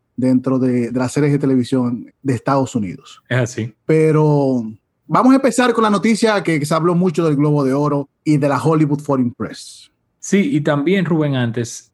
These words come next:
Speaker 2: yo creo que el Globo de Oro va a marcar un punto, vamos a decir, de chequeo para que el Oscar revise qué puede hacer mejor, por decirlo de alguna manera, con esta premiación semi-virtual,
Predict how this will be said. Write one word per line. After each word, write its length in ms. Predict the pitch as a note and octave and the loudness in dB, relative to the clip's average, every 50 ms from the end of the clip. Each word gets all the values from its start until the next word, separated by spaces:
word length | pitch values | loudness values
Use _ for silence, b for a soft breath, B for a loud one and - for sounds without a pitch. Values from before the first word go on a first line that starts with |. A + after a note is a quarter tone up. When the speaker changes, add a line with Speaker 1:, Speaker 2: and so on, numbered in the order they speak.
| _ _ _ | _ _ _
Speaker 2:
yo 280 | - A#2+ C#3 D3+ D#3 | -4 -2 -2 0 0
creo 200 | - F#3 F#3 F3 | 0 0 0 0
que 440 | F3+ F#3 F3+ F3+ F3 F3 F3 E3 C#3+ | 2 2 2 2 2 2 0 0 0
el 340 | D#3+ D#3 D3 D3 D3 C#3 C3 | 2 2 4 4 4 2 2
Globo 300 | B2+ C3 C3+ C#3+ D#3+ E3+ | 2 2 2 2 2 2
de 40 | D#3+ | 2
Oro 200 | D#3 D3+ C#3 B2+ | 2 2 0 0
va 80 | B2 | -2
a 20 | B2 | -2
marcar 640 | C3 C#3 C#3+ C#3+ - - C#3+ C#3 C3+ C3+ C3+ C3 - - | -4 -4 -4 -6 -4 -2 -2 0 0 -2 -4 -8 -12 -6
un 260 | - C3+ D3 D3+ C#3+ | -2 0 0 0 0
punto, 420 | D3+ F3 F3+ F#3 F3+ F3+ F3+ F3 | 0 2 4 4 4 4 2 0
vamos 200 | D#3+ D#3 D#3 D#3+ | 0 0 0 0
a 40 | E3 | 0
decir, 280 | D3+ - - D#3+ C#3+ C#3 | 0 0 0 0 2 2
de 120 | C3+ B2+ | 0 0
chequeo 540 | B2+ - A#2+ - - - D3 D3 C3 A2+ A#2 | 0 -4 -6 -6 -2 -2 0 0 0 0 -2
para 240 | - A2 G#2+ G#2+ G#2 | -2 -2 -2 -2 -4
que 80 | - | -2
el 120 | A2 G#2 A2+ | -2 0 0
Oscar 380 | B2 B2 - - - C3+ B2 | 0 -2 -4 -4 -4 -4 -4
revise 680 | A2+ G#2+ A#2+ A2+ G#2+ A#2+ C#3 C#3 A#2 - - - G#2 - | -4 -4 -4 -2 0 0 0 0 -2 -4 -8 -12 -12 -8
qué 200 | - - C#3 C#3 | -4 -2 -2 -2
puede 300 | C3+ C#3 C3+ B2+ B2+ B2 | 0 -2 0 0 0 0
hacer 320 | A2+ - - B2 A#2+ A#2 | -2 -2 -2 -2 -2 0
mejor, 600 | A#2 A2 G#2 G2+ - - C3+ C3+ A#2 - - - _ _ | 0 -2 -2 -2 -2 -2 0 0 0 -2 -6 -12 _ _
por 100 | _ F#2+ | _ -14
decirlo 300 | F#2 F#2+ F2 - A2+ G#2+ | -12 -12 -10 -6 -4 -4
de 20 | A2 | -2
alguna 240 | A2 A2+ A2 A2+ A2 | -2 -2 -2 -2 -2
manera, 400 | G#2+ G#2+ G#2+ A2+ A#2 A2 G2+ - | -2 -2 -2 -2 -2 -2 -4 -4
con 160 | F#2+ F#2+ G2 | -6 -6 -6
esta 600 | G2 G2 - _ B2 A#2 A2 A2 G#2+ G#2 G2+ - _ _ | -6 -8 -6 _ -4 -2 -2 -2 -4 -6 -8 -12 _ _
premiación 1000 | - A2 G#2+ A2 A2+ G#2+ G#2 - - - A2+ A2 A2+ A2+ A2+ A2+ A#2 A2 A2 G#2 - | -6 -4 -4 -2 -2 -4 -4 -6 -6 -4 -4 -2 -2 -2 -2 -2 -4 -4 -4 -6 -8
semi-virtual, 1080 | - - - A#2+ A#2 B2 B2 B2 A#2+ A#2+ A#2 G#2 G2 - B2+ C#3+ C#3 B2 A2+ A#2 A#2+ | -10 -8 -4 -4 -2 0 0 2 2 0 0 -2 -4 -4 -2 0 0 0 -2 -4 -8